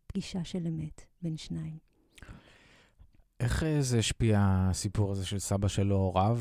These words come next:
Speaker 2: אה, ליחסים שלו עם כל העניין של דת?
Speaker 1: של בובר עם דת?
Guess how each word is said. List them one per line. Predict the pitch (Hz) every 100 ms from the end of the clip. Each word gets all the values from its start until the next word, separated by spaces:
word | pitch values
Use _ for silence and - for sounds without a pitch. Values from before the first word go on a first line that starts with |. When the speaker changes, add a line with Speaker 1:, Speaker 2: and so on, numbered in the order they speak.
| 104
Speaker 2:
אה, | 80 95 92
ליחסים | 92 90 101 - 104
שלו | 101 92
עם | 90 87 87
כל | - 92
העניין | 90 85
של | 87 90 87
דת? | 87 98 - - - - - _ _ _ _ _ _ _ - - - - _ _ -
Speaker 1:
של | - 190
בובר | 151 190 233 254
עם | 269
דת? | 294 339 -